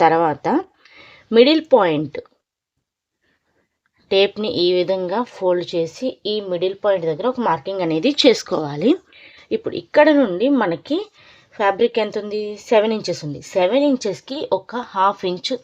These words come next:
తగ్గించుకుని మనం ఈ మిడిల్ పాయింట్ని అయితే మార్కింగ్ అనేది చేసుకోవాలి. సేమ్ అదే లెంత్లో ఇక్కడ కూడా మనం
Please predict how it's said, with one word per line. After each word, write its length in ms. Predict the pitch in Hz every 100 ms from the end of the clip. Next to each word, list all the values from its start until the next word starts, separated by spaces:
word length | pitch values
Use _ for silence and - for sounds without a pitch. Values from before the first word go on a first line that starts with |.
| 185
తగ్గించుకుని 720 | 139 143 240 - - 180 240 240
మనం 160 | 208 247 202
ఈ 40 | 214
మిడిల్ 200 | 185 185 190
పాయింట్ని 320 | 185 170 143 151
అయితే 160 | 139 254
మార్కింగ్ 360 | 240 - 180 160
అనేది 200 | 156 226 -
చేసుకోవాలి. 560 | 262 - 160 147 147 151 _ _ _ _ _ _ _ _ _ _ _ _ _ _ _ _ _ _ _
సేమ్ 460 | - 226 208 190 156 - _ _ _ _ _ _ - 170
అదే 260 | 160 254 214 - _ _ _ _ -
లెంత్లో 360 | 180 175 190 294 403 -
ఇక్కడ 180 | - 240 226
కూడా 140 | 185 175 170
మనం 140 | 180